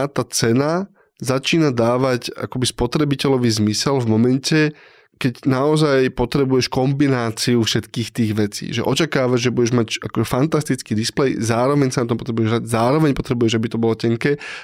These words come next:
zároveň potrebuješ audio a vtedy si ochotný si priplatiť akoby za tú prémium, že,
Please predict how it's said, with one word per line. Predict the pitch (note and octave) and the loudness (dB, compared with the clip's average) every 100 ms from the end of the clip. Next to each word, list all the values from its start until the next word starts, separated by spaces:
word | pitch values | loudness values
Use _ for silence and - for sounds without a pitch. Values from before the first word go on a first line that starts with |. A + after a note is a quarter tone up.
| - | -6
zároveň | A#2+ A#2+ C#3 D#3+ D3 | 0 2 2 2 2
potrebuješ | C3 B2+ C3 B2 A#2+ | 0 -2 0 2 0
audio | - E2+ F#2+ A#2 C#3 F#3+ - - - _ _ _ _ _ _ | 0 -4 0 2 2 2 -4 -20 -20 _ _ _ _ _ _
a | A#2 A2+ A2+ A2+ _ _ | -2 0 0 -4 _ _
vtedy | - - D3 D3 D#3+ | -20 -4 0 2 2
si | - | 2
ochotný | - A#2+ D3 D3 C3+ | 0 0 0 0 -2
si | - | 0
priplatiť | A#2+ A#2+ C#3 C3 B2+ | -2 0 0 0 0
akoby | A#2 B2 | 0 0
za | A#2 | 0
tú | A2+ | 0
prémium, | A#2+ A2 G#2+ G#2+ G#2 | 0 2 2 2 2
že, | G#2 A2+ A2 | 2 2 0